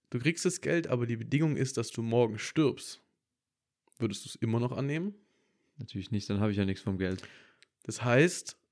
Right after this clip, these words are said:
Speaker 1: dein Leben ist mehr wert als hundert Milliarden Euro. Weil du stellst ja dein Leben vor das Geld, weil du sagst, ich möchte lieber länger leben,
Speaker 2: Ja, aber
Speaker 1: als
Speaker 2: ich
Speaker 1: jetzt für die nächsten zwölf Stunden hundert Milliarden zu haben.
Speaker 2: Ich finde so ein,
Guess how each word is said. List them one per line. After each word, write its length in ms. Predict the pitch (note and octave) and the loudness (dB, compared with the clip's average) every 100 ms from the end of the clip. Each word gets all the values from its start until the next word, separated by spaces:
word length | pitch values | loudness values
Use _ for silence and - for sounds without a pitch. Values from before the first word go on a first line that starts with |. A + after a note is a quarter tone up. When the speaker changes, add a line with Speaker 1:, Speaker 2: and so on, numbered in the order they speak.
| _ _ _ _ _ _ | _ _ _ _ _ _
Speaker 1:
dein 320 | A#2+ A2+ A#2 | -2 4 4
Leben 420 | A2+ A#2+ D#3 F3 D#3 | 6 6 6 6 0
ist 220 | B2 - | -2 0
mehr 300 | A#2+ C#3 C3+ | 2 4 6
wert 180 | C3+ D3 | 4 4
als 240 | B2 - | 0 4
hundert 240 | C#3+ C#3+ | 4 4
Milliarden 360 | B2+ A#2+ A#2 A#2+ | 2 2 2 2
Euro. 300 | B2 - - _ _ _ _ _ _ _ - _ - | 0 0 -4 _ _ _ _ _ _ _ -20 _ -6
Weil 160 | A2 | -4
du 120 | G#2 A2 | -4 -6
stellst 320 | - A#2+ A#2 | 0 0 0
ja 60 | |
dein 180 | A#2 G#2+ | -2 -2
Leben 300 | G#2+ A#2+ B2+ | 2 2 2
vor 220 | B2+ A#2 | 0 -2
das 120 | G2+ - | -2 -2
Geld, 300 | A#2 - - | -2 -2 -8
weil 80 | |
du 80 | G#2+ | -8
sagst, 240 | A2+ A2 - | -8 -8 -6
ich 80 | |
möchte 220 | B2 A2+ A2 | -2 0 0
lieber 260 | A#2+ A2 | 2 4
länger 240 | A2 G#2+ G#2+ | 4 4 4
leben, 460 | C3 B2+ C3 - _ - A#2+ | 4 4 0 -6 _ -10 -6
Speaker 2:
Ja, 220 | A#2+ A#2 | -2 0
aber 180 | A2+ A#2+ | 6 6
Speaker 1:
als 100 | B2 | 8
Speaker 2:
ich 60 | |
Speaker 1:
jetzt 160 | C3 B2+ | 6 8
für 80 | B2+ | 6
die 80 | |
nächsten 280 | B2 B2 - | 8 4 0
zwölf 220 | B2 A#2 | 2 2
Stunden 200 | - C3+ | 4 2
hundert 200 | B2 A#2+ | 2 2
Milliarden 340 | G#2+ C#3 A#2 D#2+ | 4 6 6 4
zu 200 | - G2+ | -8 -10
haben. 100 | G#2+ | -10
Speaker 2:
Ich 100 | A2 | -10
finde 300 | - A2 G#2+ | 2 4 6
so 240 | G2+ G#2 G#2 | 6 8 8
ein, 320 | G2+ G2 - | 6 2 -6